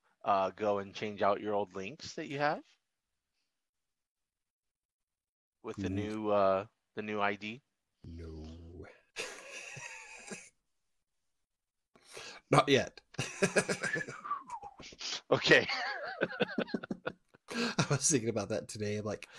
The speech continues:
Speaker 2: "Oh, and I even put in a
Speaker 1: Oh,
Speaker 2: bunch
Speaker 1: now I gotta
Speaker 2: recently."
Speaker 1: change 'em all.
Speaker 2: Yeah.
Speaker 1: There's probably a plugin that'll do it like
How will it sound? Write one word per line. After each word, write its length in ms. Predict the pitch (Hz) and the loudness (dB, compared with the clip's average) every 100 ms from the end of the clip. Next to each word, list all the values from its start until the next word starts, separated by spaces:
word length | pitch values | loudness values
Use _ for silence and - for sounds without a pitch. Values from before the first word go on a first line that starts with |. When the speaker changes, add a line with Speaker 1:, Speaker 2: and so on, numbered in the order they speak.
| - - - _ - | -16 -16 -18 _ -8
Speaker 2:
"Oh, 140 | 110 113 | -4 0
and 140 | 117 | 2
I 100 | 165 | 4
even 240 | 123 104 | 4 2
put 200 | 87 123 | 0 4
in 120 | 117 104 | 4 4
a 60 | |
Speaker 1:
Oh, 120 | 104 104 | 6 8
Speaker 2:
bunch 340 | 127 127 127 | 10 10 10
Speaker 1:
now 0 | |
I 40 | 143 | 8
gotta 240 | 127 113 | 8 6
Speaker 2:
recently." 0 | |
Speaker 1:
change 360 | 104 107 151 127 | 4 2 2 -2
'em 100 | 110 | 4
all. 140 | 131 | 6
Speaker 2:
Yeah. 320 | 123 120 120 113 | 6 6 4 2
Speaker 1:
There's 200 | 131 - | 0 -4
probably 580 | - 147 156 170 143 | 4 8 8 4 -2
a 60 | 120 | -4
plugin 520 | - 135 131 117 104 | -2 0 2 0 -6
that'll 240 | 104 101 95 | -8 -8 -10
do 260 | 104 107 | -8 -6
it 200 | 104 - | -6 -6
like 280 | 98 92 90 | -6 -6 -6